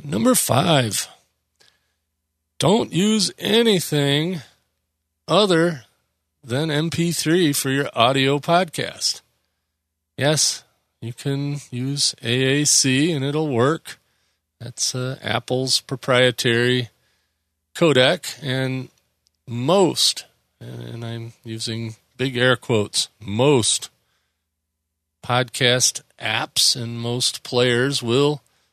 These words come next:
use A A C without any problem. That'd be, uh, M four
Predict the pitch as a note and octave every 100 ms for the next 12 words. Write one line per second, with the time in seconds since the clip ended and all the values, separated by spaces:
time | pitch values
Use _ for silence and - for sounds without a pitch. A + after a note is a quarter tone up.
0 | _ _ G#2 A#2 B2+ C3 - A2+ A#2 B2+
1 | C3+ - A#2 C3+ A#2+ A2 A#2+ C3+ - G#2+
2 | A2 A#2 A2+ A2+ A#2 A2 A2 G#2+ A#2+ -
3 | A2+ B2 - A#2+ A#2+